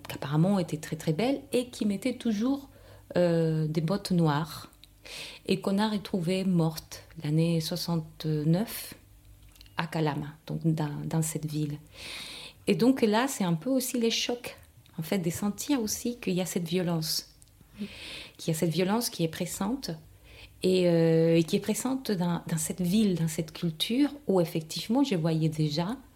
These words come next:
Speaker 1: qu'il y avait beaucoup des, des maisons closes, des, des bordels,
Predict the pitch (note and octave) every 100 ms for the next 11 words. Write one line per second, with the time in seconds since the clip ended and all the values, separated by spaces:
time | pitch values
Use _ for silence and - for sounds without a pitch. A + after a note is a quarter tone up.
0 | - - - - - E3+ F#3+ A#3 F3+ F3+
1 | - A#3 F#3 F3 E3 D#3 D#3 D#3 D3+ D3+
2 | D3 - - - D#3 F3 E3 E3 D#3+ E3+
3 | F#3 A#3+ - - - D3+ D#3 D3+ D3 D3
4 | D3+ D3 D3+ F3+ D#3+ D#3 G3 B3